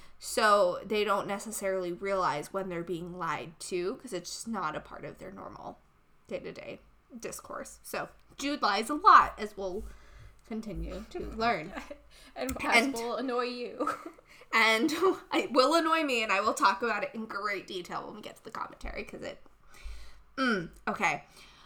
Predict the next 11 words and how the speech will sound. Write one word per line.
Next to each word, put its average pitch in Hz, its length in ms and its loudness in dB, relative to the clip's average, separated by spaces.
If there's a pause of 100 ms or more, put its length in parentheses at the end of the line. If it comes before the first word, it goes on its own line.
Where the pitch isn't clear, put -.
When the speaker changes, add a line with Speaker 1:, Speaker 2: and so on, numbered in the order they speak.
(240)
Speaker 1:
Uh, 233 320 8
chapter, 277 680 2
so - 140 0
that's 262 120 4
the 277 60 0
end 247 140 -2
of 214 60 -10
chapter 190 260 -8
two. - 280 -10
Chapter 214 380 -4 (300)
three, 277 720 -2